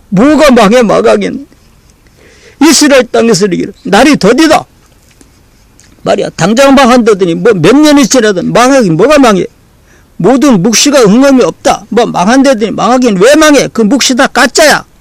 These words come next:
응함이 없다. 하는 너희의 속담이 어찌미냐? 어, 사실이 그러니까 그러죠. 그러므로, 예. 너는, 예.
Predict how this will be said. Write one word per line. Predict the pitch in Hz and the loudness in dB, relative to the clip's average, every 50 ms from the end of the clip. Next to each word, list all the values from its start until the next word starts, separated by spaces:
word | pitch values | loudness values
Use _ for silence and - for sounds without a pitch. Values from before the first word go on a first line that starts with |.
| _ - | _ -2
응함이 | 226 240 269 294 311 302 285 | 0 2 2 4 4 2 2
없다. | 214 180 - _ - - - - - _ _ _ _ _ _ _ _ _ _ _ _ _ _ _ _ _ _ _ - | 2 0 -2 _ -4 -4 -4 -4 -6 _ _ _ _ _ _ _ _ _ _ _ _ _ _ _ _ _ _ _ -6
하는 | - 262 269 269 269 262 294 - _ _ - _ _ _ _ _ _ _ _ _ _ _ - - - - _ _ - | -2 0 0 2 0 0 -2 -6 _ _ -20 _ _ _ _ _ _ _ _ _ _ _ -20 -20 -20 -20 _ _ -6
너희의 | 160 196 208 196 190 185 170 | -2 0 0 2 2 0 -2
속담이 | - - 208 190 - _ - 170 160 156 156 156 | -2 -4 -8 -8 -10 _ -8 -6 -6 -4 -6 -6
어찌미냐? | 147 139 - - 277 285 285 262 - | -8 -8 -8 -4 -2 0 0 0 -2
어, | - _ _ - - - - - 208 214 208 | -4 _ _ -20 -20 -18 -10 -8 -6 -6 -6
사실이 | - - - 262 - - 262 254 262 | -6 -6 -4 -2 -2 -2 -2 -2 -2
그러니까 | 196 214 202 233 214 202 - 208 185 | -2 -2 -2 -2 -2 -2 -2 -2 -2
그러죠. | 165 156 147 147 139 - - - - - _ _ _ _ _ - | -2 -2 -4 -6 -6 -8 -10 -14 -14 -16 _ _ _ _ _ -8
그러므로, | - 277 285 208 160 147 - - - - _ - | -4 0 0 0 -2 -4 -12 -18 -20 -14 _ -4
예. | 277 - - _ _ _ _ _ _ _ _ _ _ _ _ _ - | -4 -4 -4 _ _ _ _ _ _ _ _ _ _ _ _ _ -8
너는, | - - - - - - _ - | -6 -6 -6 -6 -10 -14 _ -4
예. | 262 | -2